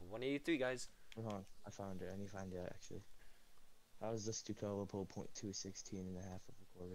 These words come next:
Speaker 2: and a half of a quarter
Speaker 1: Yo, so
Speaker 2: and
Speaker 1: you
Speaker 2: a
Speaker 1: should
Speaker 2: half
Speaker 1: look at
Speaker 2: of
Speaker 1: my
Speaker 2: a
Speaker 1: stream
Speaker 2: quarter?
Speaker 1: right about now.
Speaker 2: I'm watching. How did bro know?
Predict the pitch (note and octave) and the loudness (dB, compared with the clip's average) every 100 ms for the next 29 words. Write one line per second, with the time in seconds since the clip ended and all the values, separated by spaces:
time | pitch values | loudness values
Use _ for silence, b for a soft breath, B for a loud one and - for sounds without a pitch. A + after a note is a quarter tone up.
0 | F2+ F2+ F#2+ F#2 F#2+ F#2 F#2 F#2 F#2 B2+ | -2 -2 -2 -2 -2 -4 -6 -2 0 2
1 | F2+ B2 C3 B2+ B2 A#2 - A2+ G2+ F#2+ | 2 2 4 4 4 0 2 0 2 2
2 | G2+ A2 G#2 G#2 F#2 E2+ D#2 - - - | 6 8 8 6 4 -2 -4 -10 -10 -10
3 | - - - - - - - - - - | -10 -12 -12 -12 -12 -12 -14 -14 -16 -14
4 | - - - F#2+ F#2 - - - - - | -12 -12 -6 0 0 0 -4 -6 -6 -8
5 | - - - - - - - - - E3+ | -10 -8 -8 -8 -12 -12 -12 -8 0 6
6 | G#3+ A#3 F3 F#3+ C#3 | 8 8 6 6 4